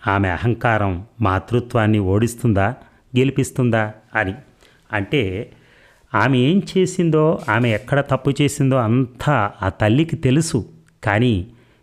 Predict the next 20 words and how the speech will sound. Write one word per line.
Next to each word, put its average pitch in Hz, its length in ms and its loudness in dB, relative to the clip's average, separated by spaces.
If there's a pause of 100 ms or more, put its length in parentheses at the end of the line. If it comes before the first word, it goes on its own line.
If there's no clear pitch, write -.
(260)
చెప్పుకోలేకపోయింది 110 1000 0
కూతురికి. 113 680 -2 (140)
ఎందుకంటే 117 440 0
కూతురు, 117 600 -2 (640)
ఆ, 98 300 2
మనస్తత్వం 131 720 0
కొంచెం 113 440 -2
డిఫరెంట్గా 104 480 -2
ఉంటుంది. 95 400 -4 (560)
కావాలంటే 107 460 0
ఇలా 98 160 0
తలుపులు 110 380 -2
వేసుకుని 110 300 -2
బెదిరించే 104 580 0
తత్వం 98 280 -4
అన్నమాట. 85 360 -4
So - 760 -8
దాని 104 320 2
మీద 131 240 2
ఆమె 104 580 2